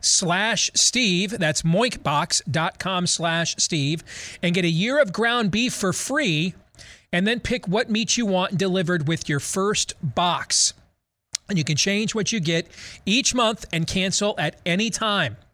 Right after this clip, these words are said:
All right? Again, moinkbox dot com slash Steve. Uh, that's Moink, M O I N K, moinkbox dot com slash Steve. Take advantage of that special offer today at moinkbox dot com slash Steve.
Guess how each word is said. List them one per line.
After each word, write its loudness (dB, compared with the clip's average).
All -2
right? 0
Again, 2
moinkbox 0
dot 0
com -2
slash 0
Steve. -2
Uh, 0
that's 2
Moink, 2
M 0
O 2
I 0
N 0
K, 0
moinkbox 0
dot -2
com -2
slash 0
Steve. 2
Take -2
advantage 0
of 0
that 0
special -2
offer -2
today 0
at -4
moinkbox -2
dot -4
com -2
slash -4
Steve. -6